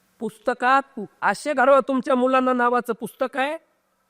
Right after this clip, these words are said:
ते पुस्तक सुद्धा इथं गाडीमध्ये आहे, गाडीमध्ये पुस्तक आणलेत मी सोबत. मुलांना घडवता येतं,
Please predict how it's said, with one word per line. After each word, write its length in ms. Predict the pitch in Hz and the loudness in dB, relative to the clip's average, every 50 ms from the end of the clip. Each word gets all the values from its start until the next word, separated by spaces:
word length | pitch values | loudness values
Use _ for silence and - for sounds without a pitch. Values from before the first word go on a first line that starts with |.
| _ _ _ _ _ - | _ _ _ _ _ -4
ते 40 | |
पुस्तक 480 | 247 - - 240 196 - - 285 233 - | -4 -2 -4 -6 -6 -4 -4 -4 -4 -4
सुद्धा 180 | 254 269 294 285 | -4 -2 0 0
इथं 240 | 277 - - 240 | 0 -2 -4 -2
गाडीमध्ये 480 | 233 220 208 208 220 208 233 247 190 202 | 0 0 0 0 0 -2 -4 -2 0 0
आहे, 100 | 190 190 | 0 0
गाडीमध्ये 440 | 180 175 175 175 175 175 175 175 170 | -2 -2 -4 -4 -4 -6 -8 -8 -10
पुस्तक 320 | - 165 - - 196 185 | -12 -14 -14 -14 -10 -6
आणलेत 300 | 185 226 262 277 254 240 - - | -6 -4 -2 -2 -2 -2 -4 -6
मी 120 | 190 170 | -10 -10
सोबत. 280 | - - 160 131 127 117 - _ _ _ _ _ _ _ _ _ _ _ _ _ _ _ _ _ _ _ _ _ _ _ _ _ _ _ - | -10 -10 -10 -10 -10 -12 -16 _ _ _ _ _ _ _ _ _ _ _ _ _ _ _ _ _ _ _ _ _ _ _ _ _ _ _ -10
मुलांना 580 | 170 185 220 226 226 233 247 262 277 294 302 | -4 -2 0 2 2 2 2 2 2 2 2
घडवता 640 | 285 214 - - 190 220 247 254 269 262 - 294 269 | 0 -2 -4 -4 -2 2 2 2 2 2 0 -2 0
येतं, 320 | 247 214 214 208 - 262 | 0 0 0 0 -2 -4